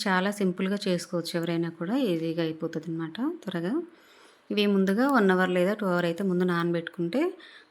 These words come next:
కుక్కర్లో వేస్తే తొందరగా ఉడికిపోతాయి అన్నమాట. నేనైతే ఒక టూ అవర్స్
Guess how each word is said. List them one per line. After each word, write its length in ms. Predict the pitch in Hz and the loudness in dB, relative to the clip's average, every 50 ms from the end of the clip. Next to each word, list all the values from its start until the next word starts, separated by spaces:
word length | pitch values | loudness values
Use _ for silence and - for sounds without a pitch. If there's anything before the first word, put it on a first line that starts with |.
| _ - | _ -12
కుక్కర్లో 380 | 190 180 - 185 175 180 180 165 170 | -8 -6 -4 -2 -2 0 0 0 0
వేస్తే 220 | 165 170 - 262 254 | -2 -2 -2 -2 0
తొందరగా 300 | 214 180 170 165 170 175 170 | 0 0 2 2 0 0 -2
ఉడికిపోతాయి 460 | 165 170 - - _ - 180 - 170 160 | -2 -4 -8 -14 _ -14 -8 -4 -4 -2
అన్నమాట. 280 | 160 160 160 160 160 165 220 277 339 349 339 - - _ _ - - - _ - - | -2 -2 -4 -4 -4 -4 -2 0 0 -2 -4 -10 -20 _ _ -20 -20 -20 _ -2 0
నేనైతే 340 | 196 185 180 180 175 175 233 262 254 | 2 4 4 4 2 2 0 0 0
ఒక 180 | 254 - 202 190 - | 0 0 -2 0 0
టూ 60 | 185 175 | 2 2
అవర్స్ 240 | 170 170 170 - - | 2 0 0 0 0